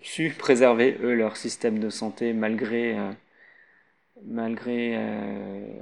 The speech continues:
avoir une chancelière, euh, et tout un système politique qui est, qui, qui, qui à fond pour l'austérité budgétaire.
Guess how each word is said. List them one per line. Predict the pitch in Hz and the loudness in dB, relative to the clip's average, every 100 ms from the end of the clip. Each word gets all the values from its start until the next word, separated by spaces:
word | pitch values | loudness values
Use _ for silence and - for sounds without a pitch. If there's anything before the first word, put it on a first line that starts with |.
| - - | -12 -8
avoir | 101 107 107 | -4 -2 0
une | 104 | -2
chancelière, | 117 104 113 107 113 107 | -4 -4 -2 0 -2 -2
euh, | 104 101 98 98 104 107 - | -6 -6 -6 -10 -14 -20 -16
et | 98 101 101 | -12 -12 -14
tout | - 107 | -14 -16
un | |
système | - 110 | -12 -10
politique | 101 110 104 110 | -6 -6 -6 -12
qui | - 98 | -12 -10
est, | 98 | -10
qui, | - 107 | -14 -14
qui, | - 117 113 | -8 -8 -8
qui | - - - - | -20 -20 -20 -12
à | 117 | -10
fond | - - 135 | -10 -6 -4
pour | 110 107 107 | -4 -4 -2
l'austérité | 104 104 - 110 104 113 | -4 -6 -6 -6 -6 -8
budgétaire. | 104 101 107 107 123 | -8 -6 -6 -4 -6